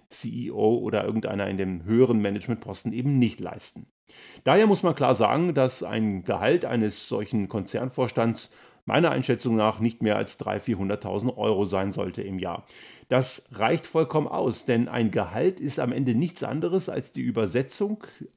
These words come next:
einer menschlichen Arbeit in einen monetären Wert. Und man muss sich hier klar die Frage stellen, ist das Gehalt einer einzelnen Person wirklich ein Millionen Ge-, Geld wert? Ganz sicher nicht.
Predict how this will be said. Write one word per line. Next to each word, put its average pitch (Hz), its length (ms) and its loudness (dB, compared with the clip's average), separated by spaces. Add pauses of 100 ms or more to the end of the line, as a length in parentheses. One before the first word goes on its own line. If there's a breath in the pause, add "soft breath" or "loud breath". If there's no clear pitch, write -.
(200)
einer 107 200 -2
menschlichen 156 480 -4
Arbeit 139 480 -2
in 131 240 -4
einen 131 240 -2
monetären 117 600 -2
Wert. - 320 -2 (720)
Und 147 100 -2
man 131 140 6
muss 147 140 2
sich 147 120 -2
hier 147 120 4
klar 160 180 2
die 147 100 0
Frage 123 300 -2
stellen, 175 380 2 (460 loud breath)
ist - 200 0
das 139 160 0
Gehalt 131 320 2
einer 131 180 2
einzelnen 135 400 -2
Person 107 440 0
wirklich 143 360 -4
ein 110 160 -4
Millionen 101 560 -4
Ge-, 127 300 -6
Geld 131 360 -2
wert? - 380 -6 (280)
Ganz 98 220 -4
sicher 123 340 -4
nicht. - 340 -8